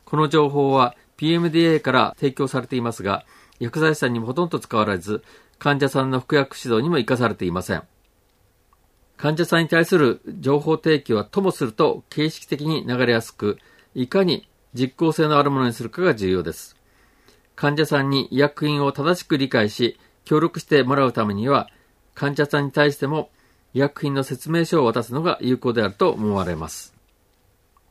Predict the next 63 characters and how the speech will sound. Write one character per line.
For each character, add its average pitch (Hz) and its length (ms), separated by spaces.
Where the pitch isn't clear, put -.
薬 127 200
剤 180 160
師 175 140
の 123 80
皆 123 160
さ 120 160
ん 95 80
が 104 260
常 190 240
に 127 240
患 143 200
者 147 80
さ 143 140
ん 135 40
の 135 80
味 127 140
方 135 220
に 143 60
立 131 180
ち、 - 220
古 170 260
い 160 80
薬 123 320
は 113 220
安 139 140
全 151 140
だ 143 120
か 123 100
ら 101 160
ど 131 80
れ 147 80
も 160 260
同 117 180
じ 113 80
だ 120 220
と 117 80
か、 104 240
情 151 180
報 156 240
は 139 240
先 151 160
発 165 240
企 175 140
業 160 100
か 143 100
ら 107 100
も 110 120
ら 147 140
え 143 40
ば 131 120
い 117 80
い 110 60
と 110 100
い 104 80
う 92 80
気 - 160
軽 139 160
な、 139 280
あ、 117 380
気 143 100
持 139 120
ち - 120
で 156 240